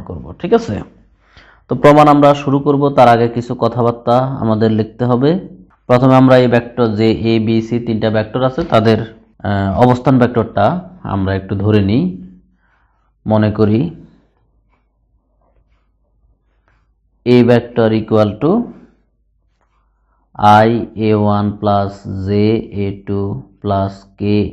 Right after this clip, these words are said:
A three, B vector সমান সমান I B one J B two K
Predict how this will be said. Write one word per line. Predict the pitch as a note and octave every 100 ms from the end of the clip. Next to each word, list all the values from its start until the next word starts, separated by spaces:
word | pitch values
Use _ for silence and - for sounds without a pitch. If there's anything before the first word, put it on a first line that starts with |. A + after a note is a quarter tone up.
| -
A | F#2 -
three, | - C2 _ _ _ _ _ _ _ _ _ - F#2+
B | A#2+ B2
vector | B2 C3+ C3 -
সমান | A2+ A2 G#2+
সমান | A2 G2+ G#2+ D#3+ E3+ - _ _ _ _ _ _ _ _ - - G#2 A2
I | A#2+ B2 G#2
B | G#2 G2+ G2+ G#2
one | A2+ C3+ D3 C3+ G2+ F#2+
J | G2 G2+ A#2 B2 G#2+
B | G2+ G2+ G2 -
two | A#2 D3 F#3+ - - _ _ _ _ _ _
K | _